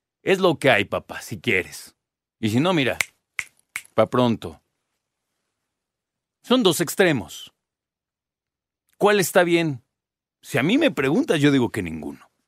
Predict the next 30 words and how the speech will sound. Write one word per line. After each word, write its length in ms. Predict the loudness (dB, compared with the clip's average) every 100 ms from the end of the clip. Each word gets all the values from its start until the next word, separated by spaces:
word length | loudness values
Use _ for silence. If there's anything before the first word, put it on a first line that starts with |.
| _ _ _ _ _ _ _ _ _ _ _ _ _ _ _ _ _ _ _ _ _ _
Muchos 320 | 2 4 4 2
dirían, 200 | 0 2
"No, 160 | 2
no, 200 | 2 2
que 120 | 2
pa' 160 | 2 0
pronto". 460 | 2 0 0 -4 -12 _
O 100 | -8
sea, 140 | -6 -6
sí, 360 | -4 -2 0
pero 240 | 0 -2 0
también 340 | 0 0 -2
la 120 | -4
forma. 760 | -6 -4 0 2 0 -4 -8 -16 _ _ _ _ _ _ _ _ _ _ _
Tú 100 | -2
no 140 | -2 0
puedes 260 | -2 -2
pedir 240 | 0 0 0
hijos, 300 | 0 -4 -2
hijos 280 | -2 -2 -2
agradecidos 600 | 0 0 -2 -4 -4 -4
si 120 | -6
tú 180 | -8 -4
no 280 | -2 0 -2
eres 560 | -2 -4 -6 -12 -20 _ _ _ _ _ _ _ _ _ _ _
un 180 | -2 -2
padre 340 | 2 0 2 -2
o 40 |
una 140 | 0
madre 520 | 0 0 0 -2 -2